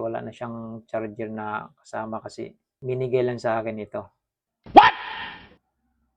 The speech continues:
Speaker 1: Ayan siya. Gumamit tayo ng charger sa cellphone. Tapos, isaksak natin sa extension. Tatakpan muna natin. Babalik na natin.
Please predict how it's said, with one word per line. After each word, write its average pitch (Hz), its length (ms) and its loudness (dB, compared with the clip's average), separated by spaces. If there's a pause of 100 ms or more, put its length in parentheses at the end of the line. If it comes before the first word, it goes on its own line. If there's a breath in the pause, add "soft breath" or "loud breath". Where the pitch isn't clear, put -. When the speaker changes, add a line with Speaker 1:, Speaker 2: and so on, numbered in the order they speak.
(160)
Speaker 1:
Ayan 120 160 -12
siya. 117 320 -14
Gumamit 127 480 -2
tayo 123 160 8
ng 120 320 -4
charger 120 320 -2
sa 117 160 -10
cellphone. 120 560 -6 (400)
Tapos, 127 320 0 (560)
isaksak - 480 0
natin 135 320 0
sa 135 240 -2
extension. 135 720 -4 (640)
Tatakpan 123 560 -2
muna 120 160 -6
natin. 120 480 -4 (3000)
Babalik 123 400 -8
na 135 240 -6
natin. 143 480 -6